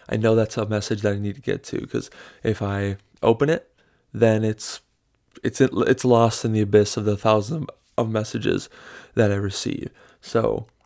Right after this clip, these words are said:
I clear the text messages first thing in the morning. I clear the emails.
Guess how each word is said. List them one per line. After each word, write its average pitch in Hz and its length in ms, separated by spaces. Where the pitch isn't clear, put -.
I - 60
clear 127 240
the 113 80
text 117 280
messages 110 440
first - 240
thing 113 80
in 107 60
the 107 60
morning. 104 360
I - 40
clear 120 220
the 107 140
emails. 104 640